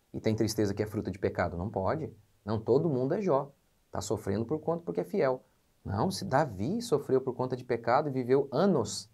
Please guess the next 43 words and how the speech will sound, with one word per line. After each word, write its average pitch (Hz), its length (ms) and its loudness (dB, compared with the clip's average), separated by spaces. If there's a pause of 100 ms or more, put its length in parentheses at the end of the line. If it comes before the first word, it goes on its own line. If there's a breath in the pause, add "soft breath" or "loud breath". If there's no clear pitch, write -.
gemendo 120 560 2
por 117 160 0
conta 139 260 0
de 113 120 -2
seu 123 120 0
pecado, 120 520 4 (260 loud breath)
anos 170 380 10
na 143 160 4
tristeza 135 500 2
por 120 160 0
conta 131 220 0
de - 80 -12
pecado, 127 520 4 (220 soft breath)
comigo 117 320 0
e - 20 -4
com 127 60 -2
você 117 220 2
isso 131 80 -2
não 113 60 2
acontece 143 340 2
nunca, 113 200 0
né? 113 200 -2 (480)
Com 120 140 6
um - 20 10
homem 160 180 10
segundo 156 420 6
o - 60 -10
coração 143 320 6
de 147 100 2
Deus 139 200 8
aconteceu, 185 440 6
mas 101 160 0
com - 80 4
a 101 60 4
gente 98 240 -2
não, 110 240 0
né? 104 160 -4 (300 soft breath)
É - 220 -8
brincadeira, 101 600 -6
viu? 113 200 -6
Eu 95 60 -4
fico - 200 -8
até 104 300 -6